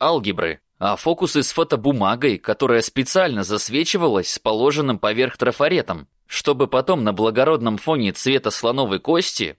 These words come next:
появился тёмный силуэт лошади или парусного фрегата,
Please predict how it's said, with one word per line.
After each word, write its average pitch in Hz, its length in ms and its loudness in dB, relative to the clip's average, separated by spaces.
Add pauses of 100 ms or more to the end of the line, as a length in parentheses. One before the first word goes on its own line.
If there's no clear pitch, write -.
(100)
появился 117 560 -2
тёмный 147 400 0
силуэт 131 500 -2
лошади 113 500 -2 (120)
или 104 280 -4
парусного 143 600 -2
фрегата, 143 600 -2